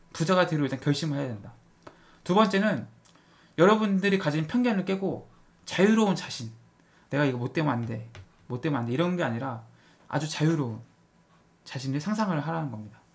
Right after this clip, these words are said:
세 번째는 목표를 정하고 계획을 마련해라. 내가 뭐 몇 년, 몇 월, 며칠까지 어떤, 어떤,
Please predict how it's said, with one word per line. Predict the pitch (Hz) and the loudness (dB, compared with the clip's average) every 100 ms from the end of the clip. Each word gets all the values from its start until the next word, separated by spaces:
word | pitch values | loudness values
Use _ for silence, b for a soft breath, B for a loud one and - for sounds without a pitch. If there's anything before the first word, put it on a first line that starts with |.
| _ B B B B | _ B B B B
세 | - 208 | -4 2
번째는 | 220 196 135 127 190 - b b b b | 2 2 -2 -2 -6 -10 b b b b
목표를 | - 156 247 233 | -2 2 6 6
정하고 | 170 147 143 220 240 | 6 2 2 0 -2
계획을 | - 165 190 165 | 2 4 4 2
마련해라. | 120 117 113 110 | -2 -6 -8 -2
내가 | 131 | 0
뭐 | 131 120 | 0 -2
몇 | 127 | 0
년, | 156 147 | 2 0
몇 | 120 | 0
월, | 131 | -2
며칠까지 | 120 - 143 120 143 220 - - b b | -4 -6 -8 -8 -6 -8 -12 -20 b b
어떤, | 135 - 160 | -6 0 0
어떤, | 143 139 135 | 2 0 0